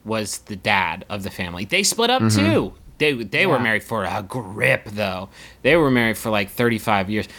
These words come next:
Speaker 1: This is, did you guys want some goss? Did you?
Speaker 2: Yeah.
Speaker 1: 'Cause I, I know you
Speaker 3: Some,
Speaker 1: come to
Speaker 3: some
Speaker 1: me
Speaker 3: Ry-,
Speaker 1: for all
Speaker 3: some
Speaker 1: your
Speaker 3: Ryan Gosling?
Speaker 1: No,
Speaker 3: Some goss?
Speaker 1: no, some hot, some hot sip. There's really no good way to abbreviate that word. Um, but yeah, they s-, they're Splitsville. I saw one.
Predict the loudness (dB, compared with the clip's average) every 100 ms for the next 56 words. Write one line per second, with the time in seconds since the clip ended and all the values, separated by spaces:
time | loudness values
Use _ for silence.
0 | 2 4 4 0 0 2 4 4 2 2
1 | 0 0 -2 0 2 4 2 -2 -10 -16
2 | -20 -20 _ _ _ _ _ -2 0 2
3 | 2 4 4 2 -4 0 0 2 0 0
4 | 2 2 2 0 0 2 2 4 2 0
5 | -2 -2 2 2 2 0 0 0 0 2
6 | 0 0 -2 -4 0 2 2 0 -2 -2
7 | 0 0 2 2 2 -2 0 2 2 0
8 | -6 0 2 2 2 2 -2 -10 -8 -2
9 | 2 2 2 -6 -16 -6 -2 -2 0 4
10 | 4 4 2 0 0 0 0 -2 -6 -6
11 | -4 -2 -6 -6 -10 -6 -8 -8 -18 -20
12 | -20 -20 -10 -2 0 -2 -6 -10 -10 -4
13 | -2 0 0 0 0 2 4 2 -2 -6
14 | -4 0 0 0 -2 0 0 2 2 2
15 | 0 0 -4